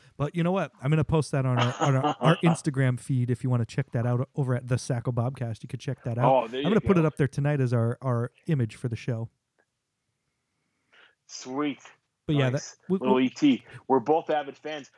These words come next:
Speaker 2: I remember to us go, I remember us going to the twentieth anniversary, uh, re-release of E T at the movies. Remember that on the
Speaker 1: Yep.
Speaker 2: night it opened?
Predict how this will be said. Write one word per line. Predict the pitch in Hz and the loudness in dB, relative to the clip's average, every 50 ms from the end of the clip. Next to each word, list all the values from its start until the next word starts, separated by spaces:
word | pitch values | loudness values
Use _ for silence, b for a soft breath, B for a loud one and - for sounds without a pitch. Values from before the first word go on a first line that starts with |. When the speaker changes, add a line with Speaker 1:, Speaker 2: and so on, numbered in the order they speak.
| b b b b | b b b b
Speaker 2:
I | 131 143 | -4 -4
remember | 160 160 160 160 160 156 151 | -4 -4 -6 -10 -10 -12 -14
to | - - 156 151 | -12 -12 -10 -10
us | 151 139 - | -10 -10 -12
go, | - 143 139 | -12 -12 -12
I | - 135 151 | -10 -10 -10
remember | 165 170 170 170 165 165 160 | -10 -10 -10 -10 -8 -8 -8
us | 147 - | -8 -6
going | - 151 147 147 147 135 | -4 -4 -4 -4 -4 -6
to | - 147 139 | -6 -4 -2
the | 135 135 123 | -2 -4 -2
twentieth | - 143 151 156 156 147 - | 0 0 2 2 2 0 0
anniversary, | 143 139 135 131 117 120 135 147 139 - - 131 127 120 117 110 104 - _ _ _ _ _ _ _ _ - | 0 0 -2 -4 -2 0 0 0 0 -2 -4 -4 -2 -2 -2 -4 -8 -12 _ _ _ _ _ _ _ _ 0
uh, | 120 113 110 110 107 98 95 87 - _ _ _ _ _ _ _ _ - | 2 4 4 4 2 0 -2 -6 -12 _ _ _ _ _ _ _ _ 2
re-release | 139 165 170 160 147 143 139 151 170 151 - | 4 4 6 6 4 4 4 2 0 0 -2
of | 143 123 | -2 -2
E | 131 131 127 | -2 -4 -4
T | - - 131 127 117 104 95 - - | -4 -4 -4 -4 -4 -6 -10 -14 -16
at | - - | -10 -2
the | 123 | 2
movies. | 135 160 160 127 113 - - | 2 4 4 2 0 0 0
Remember | 135 143 151 160 | 0 0 2 2
that | 165 180 - - | 2 2 0 -2
on | 139 139 | -4 -2
the | 135 | 0
Speaker 1:
Yep. | 139 156 | 0 0
Speaker 2:
night | 143 | 0
it | 139 131 | 0 -2
opened? | 139 147 - 190 185 185 | -2 -4 -4 -6 -12 -14